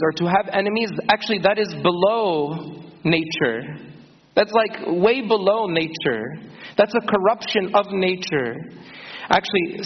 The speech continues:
Saint John Chrysostom, he wrote something so beautiful on this. He said, "Even wolves and lions," which even the wolves and lions, though, are ferocious beasts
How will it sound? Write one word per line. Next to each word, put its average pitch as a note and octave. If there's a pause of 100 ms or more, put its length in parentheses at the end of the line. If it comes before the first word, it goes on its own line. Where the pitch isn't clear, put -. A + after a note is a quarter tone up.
Saint A3
John F#3+
Chrysostom, F3+
he D#3+
wrote F3
something E3+ (140)
so D#3+
beautiful D#3+
on D3
this. C3 (400)
He G3
said, G#3+
"Even B3+
wolves D#3 (480)
and F3+
lions," F3 (680)
which D3 (100)
even F3+
the D3
wolves E3
and D3
lions, D#3+
though, D#3 (260)
are D3+
ferocious D#3
beasts C#3